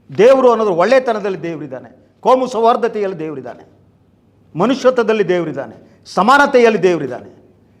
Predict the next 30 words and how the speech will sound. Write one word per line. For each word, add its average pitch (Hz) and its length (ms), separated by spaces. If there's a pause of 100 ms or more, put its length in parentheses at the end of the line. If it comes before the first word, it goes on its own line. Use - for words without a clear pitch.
(200)
ಈಗ 170 140
ಯಾವುದೂ 277 500
ಅರಿವಿಲ್ಲದೇನೆ 240 920
ನೀವು 208 160
ಸಮಾನತೆಯ 277 580
ವಿರೋಧಿಗಳು, 240 520 (300)
ಕೋಮು 277 280
ಜಾ-, 214 340
ಜ-, 190 360
ಭಾವನೆ 196 440
ಬಿತ್ತೋರು 202 360
ನೀವು 240 340 (340)
ಬಂದುಬಿಟ್ಟು 220 580 (140)
"ನನ್ನ 233 220
ಧರ್ಮ" 208 300
ಅಂತ. 175 240
ಏನು 175 260
ಹಿಂದೂ 226 180
ಧರ್ಮದ 208 280
ಬದನೆಕಾಯಿ 220 420
ಗೊತ್ತು 202 220
ನಿಮಗೆ? 196 580 (480)
This, 180 240
this 160 160
is 220 200
the 311 160
horrible 262 480
situation. 240 440
ಇದೆಲ್ಲ 262 200
ಒಂಥರ, 269 260